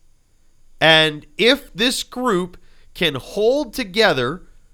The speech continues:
and stay engaged long enough for that rubber band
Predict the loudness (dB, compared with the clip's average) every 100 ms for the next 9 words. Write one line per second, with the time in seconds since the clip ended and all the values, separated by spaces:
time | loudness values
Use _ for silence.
0 | _ _ -2 0 0 -4 -8 -2 0 0
1 | 0 -4 -10 -20 -6 -4 -4 0 2 4
2 | 2 -4 -10 -14 -8 0 2 4 2 2
3 | 2 2 0 -8 _ _ _ _ _ _
4 | _ _ -2 2 2 0 2 0 2 0
5 | 2 4 2 0 -6